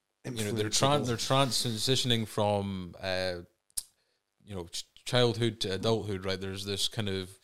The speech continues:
Speaker 1: period of four years of, you know, from twelve all the way up to eighteen probably, where you've got, like, this middle ground, and that's, you have an influential, uh,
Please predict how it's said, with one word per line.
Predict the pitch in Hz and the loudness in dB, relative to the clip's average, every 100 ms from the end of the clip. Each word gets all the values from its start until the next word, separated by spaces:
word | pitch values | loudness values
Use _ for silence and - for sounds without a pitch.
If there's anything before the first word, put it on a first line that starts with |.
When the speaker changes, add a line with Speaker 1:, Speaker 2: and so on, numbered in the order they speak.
| _ _ _ _ | _ _ _ _
Speaker 1:
period | 117 107 101 | 0 2 0
of | 95 | -4
four | - - 104 104 98 | -8 -10 -2 0 2
years | 98 98 98 92 | 0 0 -2 -4
of, | 95 95 98 | -8 -10 -8
you | 95 | -6
know, | 92 | -6
from | 85 92 90 - _ _ _ _ - | -6 -10 -10 -14 _ _ _ _ -8
twelve | - 98 95 | 0 2 2
all | 95 95 | -2 -2
the | |
way | 95 | -2
up | 95 | -4
to | - | -4
eighteen | 90 101 104 101 | -4 -4 -4 -4
probably, | 95 95 95 95 | -4 -4 -4 -6
where | 92 98 | -4 -2
you've | 92 92 87 - | -2 -4 -6 -10
got, | 98 | -8
like, | 95 87 | -8 -10
this | 98 - | -10 -8
middle | 101 98 | -6 -6
ground, | 95 95 95 92 | -4 -4 -4 -4
and | 90 87 - - _ | -8 -10 -14 -20 _
that's, | 95 92 - - - - - _ _ _ | -2 0 0 -2 -6 -20 -20 _ _ _
you | 117 | 0
have | 117 | 2
an | 117 | 4
influential, | 135 123 120 123 107 123 113 104 - - _ _ _ _ | 2 2 4 6 4 2 2 2 -4 -18 _ _ _ _
uh, | 104 104 101 | 0 4 4